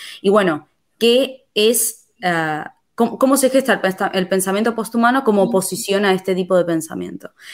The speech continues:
Entonces, el posthumanismo, dicho de, de, de modo así claro y sencillo, es básicamente el intento de superación del humanismo, ¿sí? No va a ser la continuación,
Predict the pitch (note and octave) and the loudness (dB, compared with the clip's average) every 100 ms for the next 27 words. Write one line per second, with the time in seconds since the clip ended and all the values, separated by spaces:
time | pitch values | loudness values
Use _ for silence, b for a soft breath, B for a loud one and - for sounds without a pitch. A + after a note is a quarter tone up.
0 | B B B A#3 C4+ C4+ C4 C4 F#4 F#4 | B B B 0 0 2 2 2 0 2
1 | D#4 C4+ D4 D4 C#4 B3+ B3+ C4+ B3+ G#3+ | 2 6 6 6 4 0 0 2 4 4
2 | F3+ F3 E3 E3 D#3+ D#3+ D#3+ E3 D#3+ F3+ | 4 4 4 2 0 -2 -4 -6 -4 0
3 | G3 F#3+ - A3+ A3+ - G3+ G#3 G#3 G3 | 0 0 -2 -2 -2 0 2 2 0 -2
4 | F3+ A3 B3 G#3+ A3 G#3+ G#3+ A3 A#3+ A#3+ | -4 -2 -2 -2 -2 0 0 0 0 0
5 | G3 F#3+ F#3+ G3+ A3 G#3 - F#3+ G3 G3 | 0 0 0 0 0 0 -2 -2 0 0
6 | F#3+ A3 F#3 F3 E3 D#3 D#3+ D3+ - - | 0 0 2 2 2 0 -6 -8 -12 -20
7 | B B B B - F#3 G3+ G#3 G#3 G#3 | B B B B -4 0 2 4 2 2
8 | G#3 G3+ G3 F#3 F3+ F#3 F3+ F3 - G#3+ | 0 2 2 2 2 2 2 0 0 2
9 | G#3 A3 A3 | 2 2 -2